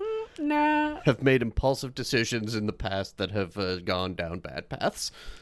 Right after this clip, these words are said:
Speaker 1: Yes. Yes, indeed.
Speaker 2: So we, we knocked back a few drinks, and then I came home and listened to Drive By Truckers and played fo-, uh, Fortnite.
Speaker 1: Nice.
Speaker 2: <laughs> The most
Speaker 1: Nice.
Speaker 2: innocent man in the world. <laughs>
Speaker 1: That's wonderful.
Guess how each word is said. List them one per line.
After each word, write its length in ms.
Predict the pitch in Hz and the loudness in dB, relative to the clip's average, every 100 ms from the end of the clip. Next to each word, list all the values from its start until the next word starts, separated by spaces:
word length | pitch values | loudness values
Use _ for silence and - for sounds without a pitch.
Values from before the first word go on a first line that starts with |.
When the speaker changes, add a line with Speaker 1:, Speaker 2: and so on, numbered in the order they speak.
| 135 | -8
Speaker 1:
Yes. 600 | 123 - 143 - - - | -8 -10 -12 -12 -6 -6
Yes, 280 | - 131 123 | -6 -10 -8
indeed. 500 | 123 123 120 117 110 | -8 -8 -8 -8 -8
Speaker 2:
So 140 | 92 | -8
we, 160 | 90 101 - | -6 -6 -2
we 340 | 110 90 87 | 0 2 0
knocked 340 | 101 110 - - | 0 0 0 0
back 220 | 107 104 | 0 0
a 40 | |
few 220 | - 110 | -2 0
drinks, 360 | 104 101 101 - | 0 0 0 -2
and 100 | 107 | -4
then 140 | 98 | 0
I 120 | 98 92 - | 0 -4 -6
came 200 | - 98 98 | -4 -2 -2
home 200 | 98 95 | -2 -2
and 140 | 85 - | -4 -6
listened 220 | 95 - | -8 -6
to 80 | 95 | -6
Drive 260 | 98 95 | 0 0
By 100 | 85 | 0
Truckers 420 | 90 - 92 92 95 | -4 -4 -6 -6 -8
and 80 | 98 | -6
played 180 | 90 90 | -4 -4
fo-, 220 | 117 - - | -4 -4 -4
uh, 240 | 101 95 | -6 -6
Fortnite. 540 | - 90 - 135 - - - | -6 -6 -4 -4 -4 -8 -10
Speaker 1:
Nice. 680 | 135 127 - - - - - - - | -6 -4 -4 -6 -8 -8 -10 -10 -4
Speaker 2:
<laughs> 80 | 135 - - | -4 -4 -6
The 100 | 131 | 0
most 180 | 117 120 | 4 4
Speaker 1:
Nice. 60 | - | 4
Speaker 2:
innocent 320 | 110 107 - 104 | 4 4 0 0
man 240 | 113 98 | 2 2
in 80 | 101 | 4
the 80 | 131 | 4
world. 420 | 98 - - - | 4 4 6 4
<laughs> 60 | - - - 349 - - - 214 - - - - - - - - - - - - - - - | 6 2 6 4 6 0 0 -6 -10 -10 -12 -12 -10 -10 -8 -8 -10 -12 -12 -10 -10 -10 -10
Speaker 1:
That's 200 | - - | -10 -8
wonderful. 500 | - - 117 - - | -10 -10 -10 -8 -8